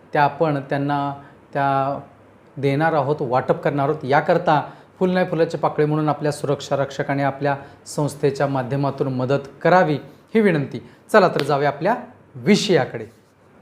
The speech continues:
विषय मित्रांनो, तुम्ही पाहिला असाल की अनुकंप तत्वावरती जे सुरक्षा रक्षक आहेत त्या सुरक्षा रक्षकांची भरती प्रक्रिया सध्या थांबवली आणि मग त्या सुरक्षा रक्षकांनी आत्मदहन,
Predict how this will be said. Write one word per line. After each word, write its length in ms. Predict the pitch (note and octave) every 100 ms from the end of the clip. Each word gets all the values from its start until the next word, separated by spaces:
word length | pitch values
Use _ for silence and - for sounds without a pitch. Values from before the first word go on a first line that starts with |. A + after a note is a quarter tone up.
| - -
विषय 200 | D#3 A3+
मित्रांनो, 360 | A3 G#3+ G#3 F#3
तुम्ही 200 | G3 -
पाहिला 300 | D#3 D3 D3+
असाल 280 | D3+ D3+ D3+
की 80 | F3+
अनुकंप 460 | C#3+ D#3 E3+ E3 E3
तत्वावरती 540 | D#3+ D#3 D#3 D3+ D#3
जे 160 | C#3+ D#3+
सुरक्षा 460 | D3 C#3+ - D3+
रक्षक 360 | C#3+ D3 D#3 D3+
आहेत 240 | C3 D#3 - - - - - - D#3
त्या 280 | D3+ D#3+
सुरक्षा 440 | D#3 D3+ D3+ - D3+
रक्षकांची 520 | D3+ - D3+ D3+ D#3
भरती 320 | C#3+ B2 -
प्रक्रिया 440 | - D3 C#3 C#3+ D3
सध्या 340 | - B2 C#3+ -
थांबवली 380 | F3 F#3 E3 B2 - - - - - -
आणि 140 | F3
मग 540 | E3 E3+ G#3+ E3+ D#3+ D#3+ F3 - - -
त्या 180 | D#3+ F#3
सुरक्षा 500 | F#3+ F3 E3+ E3+ E3+
रक्षकांनी 840 | D#3+ D#3+ - D#3 D3+ D3+ C3 A#2+ - - -
आत्मदहन, 1080 | D3 D#3 D#3 E3 E3+ D#3+ C#3 C#3+ D3+ B2